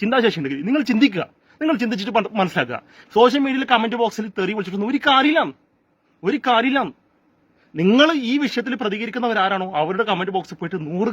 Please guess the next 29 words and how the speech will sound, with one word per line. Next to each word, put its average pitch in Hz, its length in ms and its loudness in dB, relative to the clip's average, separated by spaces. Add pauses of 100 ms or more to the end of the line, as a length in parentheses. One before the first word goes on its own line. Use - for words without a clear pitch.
(100)
തെറിവിളി 185 320 4 (280)
ആ, 156 40 4 (140)
ഈ - 20 0 (360)
നെറുക്കെടുപ്പ് 175 400 0
നടത്തിയവർക്കും 170 440 -4 (280)
അതിന്റെ 170 240 0
സംഘാടകർക്ക് 175 460 0
നടത്തിയാലും 160 360 -2 (200)
ആ 226 40 6 (100)
വീഡിയോ 277 220 2
ചെയ്തവന്റെ 269 360 0 (100)
കമന്റ് 220 340 0
ബോക്സിൽ 226 240 -4 (100)
കമന്റ് 196 300 -2
കൂട്ടുന്നതിന് 208 420 -4 (140)
അനുസരിച്ചിട്ട് 180 400 0 (120)
റീച്ച് 185 300 0
വർദ്ധിക്കും, 185 380 0 (240)
ഫോളോവേഴ്സ് 185 380 2
ഉണ്ടാവും. 165 220 -2 (220)
വരുമാന 247 260 4 (100)
മാർഗമുള്ള 208 360 -2
പേജാണെങ്കിൽ 196 360 -6
അവനക്ക് 196 220 -8
വരുമാനം 202 260 -2
കിട്ടുന്നല്ലാണ്ട് 214 380 0 (260)
വേറൊരു 262 380 -2
തേങ്ങ 247 280 2
നടക്കാനില്ല, 233 360 0